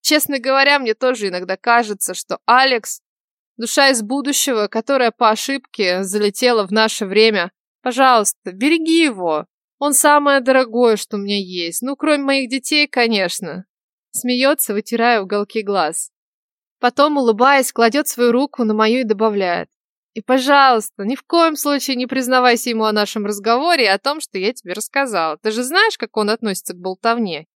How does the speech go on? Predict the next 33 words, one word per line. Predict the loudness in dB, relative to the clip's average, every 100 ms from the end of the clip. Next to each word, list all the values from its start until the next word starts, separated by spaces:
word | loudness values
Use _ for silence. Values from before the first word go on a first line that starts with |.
| _
Не | -6
сносить | -4 -4 -4 -2 -6 -4
мне | -4
головы». | -2 0 2 2 0 -6 -8 _ _ _ _
Когда | 0 4 6
Алекс | 4 0
возвращается, | -2 2 2 4 4 4 0 -2
я | 0
не | 0 0
могу | -2 -2
ни | -2 -2
говорить | 0 0 0 -2
с | -2
ним, | -2 -2
ни | -2
смотреть | -4 -2 -2 2 2 2
на | -4
него. | -4 -4 -4 -4 -4
Он, | -4
конечно, | -2 -2 -2 -2
сразу | -2 2 2 2
это | -2 -4
чувствует | -8 -8 -8 -6 -8 -8
и |
спрашивает: | -8 -2 -2 -2 -6 -6 -8 _ _ _ _ _ _ _ _
«Вы | -8 -6 -6 -6 -10 -14 _ _ _ _
что, | -10 -8
тут | -8 -14
обо | -12 -10 -10
мне | -8 -8
сплетничали, | -6 -6 -8 -8 -14 -14 -14
что | -14 -12 -10
ли?» | -12